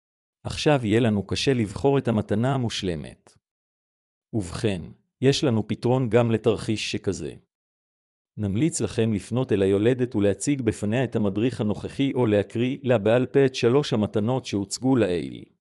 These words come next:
כך היא תוכל להצביע על המתנה הנכונה עבורה וכולם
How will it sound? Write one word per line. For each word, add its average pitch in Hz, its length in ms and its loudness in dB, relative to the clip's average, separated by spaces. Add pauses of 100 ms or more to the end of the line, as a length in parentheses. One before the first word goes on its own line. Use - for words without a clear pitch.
(920)
כך 104 320 -2
היא 104 100 -6
תוכל 123 320 2
להצביע 110 460 4
על 104 80 6
המתנה 107 480 0
הנכונה 113 540 -2
עבורה 104 460 0
וכולם 110 640 0